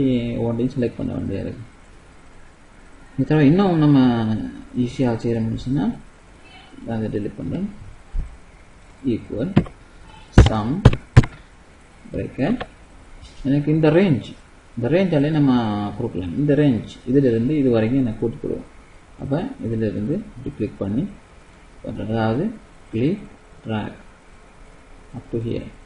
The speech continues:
அப்படி இருந்துச்சுன்னா இந்த ரேஞ்ச், இந்த ரேஞ்சுக்கு வந்து ரேஞ்சுக்குரிய reference வந்து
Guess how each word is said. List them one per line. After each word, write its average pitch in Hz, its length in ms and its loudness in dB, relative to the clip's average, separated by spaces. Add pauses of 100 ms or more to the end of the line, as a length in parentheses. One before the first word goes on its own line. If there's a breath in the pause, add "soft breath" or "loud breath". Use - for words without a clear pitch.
(380)
அப்படி - 240 -8
இருந்துச்சுன்னா 113 300 -4
இந்த 143 160 0
ரேஞ்ச், 131 460 2 (500)
இந்த - 180 -8
ரேஞ்சுக்கு 139 440 0
வந்து 110 240 -6 (760)
ரேஞ்சுக்குரிய 113 600 -2 (3000)
reference 110 380 -2
வந்து 110 240 -2